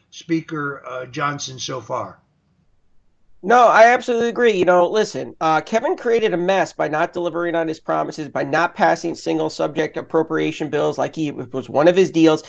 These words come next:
Speaker 2: He dragged it on. And so he put Mike Johnson in a difficult spot. But you're exactly right. I mean,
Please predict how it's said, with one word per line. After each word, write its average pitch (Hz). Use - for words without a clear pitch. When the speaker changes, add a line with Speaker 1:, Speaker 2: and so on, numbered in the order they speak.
Speaker 2:
He 147
dragged 175
it 196
on. 165
And 175
so 180
he 226
put 254
Mike 202
Johnson 196
in 170
a -
difficult 180
spot. 190
But 165
you're 240
exactly 180
right. 170
I 147
mean, 147